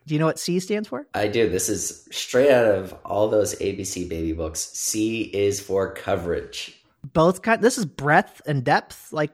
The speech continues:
Speaker 1: you know, like how comprehensive, or, you know, maybe this is, is, uh, you know,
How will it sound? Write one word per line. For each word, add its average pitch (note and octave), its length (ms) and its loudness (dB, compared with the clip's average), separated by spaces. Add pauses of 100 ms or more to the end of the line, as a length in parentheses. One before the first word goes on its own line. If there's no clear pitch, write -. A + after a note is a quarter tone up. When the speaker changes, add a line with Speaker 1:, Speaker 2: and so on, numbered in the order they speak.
Speaker 1:
you A3+ 140 -4
know, E3 180 0
like F3 320 -6
how E3 220 2
comprehensive, E3 1400 -2
or, B2 260 0 (380)
you D3 80 -6
know, B2 140 -4
maybe D3+ 320 2
this B2+ 260 -4
is, A2+ 320 -8
is, A#2 280 -12
uh, A2+ 360 -4 (540)
you C4 80 2
know, F#3 160 0